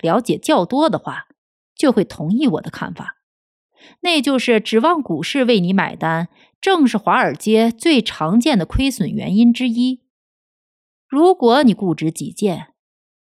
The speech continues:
你会赔掉一切。有一年冬天，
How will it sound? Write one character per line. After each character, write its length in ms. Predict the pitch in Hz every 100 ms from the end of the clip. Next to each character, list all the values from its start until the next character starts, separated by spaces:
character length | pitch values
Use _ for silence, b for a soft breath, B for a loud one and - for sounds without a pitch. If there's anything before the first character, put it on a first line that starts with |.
| _
你 140 | 185
会 160 | 165 156
赔 240 | - 190
掉 200 | 165 233
一 180 | 147 147
切。 380 | 175 - 233 - _ _ _ _ _ _ _ _ _ _ _ _ _ _ _
有 200 | 240 226
一 120 | 277
年 220 | 220 226
冬 240 | 233 294 294
天， 400 | - - -